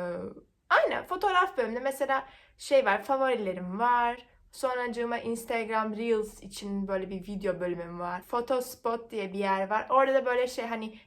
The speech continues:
gidip de fotoğraf çekmek istediğim yerler Hamburg'da. Orayı da full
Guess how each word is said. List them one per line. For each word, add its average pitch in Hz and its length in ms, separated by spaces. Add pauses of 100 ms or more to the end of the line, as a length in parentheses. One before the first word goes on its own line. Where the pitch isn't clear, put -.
(100)
gidip 247 220
de 269 60
fotoğraf 226 460
çekmek 208 380
istediğim 202 300
yerler 170 300
Hamburg'da. 196 600 (600)
Orayı 269 320
da 285 80
full 285 300